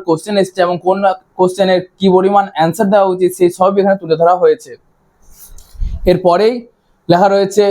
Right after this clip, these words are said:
ভৌত বিজ্ঞান বিষয়ে বেশি নম্বর পাওয়ার উপায়, অর্থাৎ পরীক্ষা ছাড়াও, প্রিপারেশন ছাড়াও যে তোমাদের কিভাবে নিজেদের মনোবল এবং নিজেদের কনসেন্ট্রেশন বৃদ্ধি করে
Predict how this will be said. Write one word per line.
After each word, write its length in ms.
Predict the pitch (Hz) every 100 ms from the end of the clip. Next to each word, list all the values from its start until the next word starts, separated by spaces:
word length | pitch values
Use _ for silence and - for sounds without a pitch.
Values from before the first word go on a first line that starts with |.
| 196 175
ভৌত 200 | 180 185 196 175 160
বিজ্ঞান 260 | 160 185 165
বিষয়ে 220 | 175 180 160
বেশি 160 | 156 185 165
নম্বর 180 | 165 165
পাওয়ার 180 | 170 147
উপায়, 200 | 156 127 127
অর্থাৎ 220 | 139 180 -
পরীক্ষা 340 | 160 180 - 202 190 - _ _ -
ছাড়াও, 340 | - 175 202 131 - _ _ _ 170
প্রিপারেশন 360 | 175 220 220 202
ছাড়াও 240 | 185 214 220
যে 80 |
তোমাদের 300 | 202 208 214 202
কিভাবে 280 | 208 220 220 220
নিজেদের 240 | 190 202 196 175
মনোবল 380 | 185 202 202 202 175
এবং 120 | 165 190 190
নিজেদের 240 | 180 190 175
কনসেন্ট্রেশন 500 | 175 208 214 214 214 190 170 -
বৃদ্ধি 240 | 180 165 185
করে 140 | 185